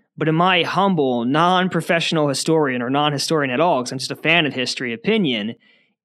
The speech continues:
it's probably a mixture of both. In other words, just because an action would help him personally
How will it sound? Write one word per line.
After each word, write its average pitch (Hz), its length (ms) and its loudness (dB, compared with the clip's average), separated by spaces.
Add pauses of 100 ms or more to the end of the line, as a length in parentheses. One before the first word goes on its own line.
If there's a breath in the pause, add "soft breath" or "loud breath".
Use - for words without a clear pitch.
it's 170 160 0
probably 190 560 0
a 170 60 2
mixture 160 500 0
of 123 120 -6
both. 156 360 -2 (500)
In 156 100 2
other 202 160 2
words, 143 380 0
just 208 240 -2
because 190 340 -2
an 160 160 -2
action 170 520 2
would 151 260 0
help 175 320 0
him 147 180 -2
personally 135 760 -2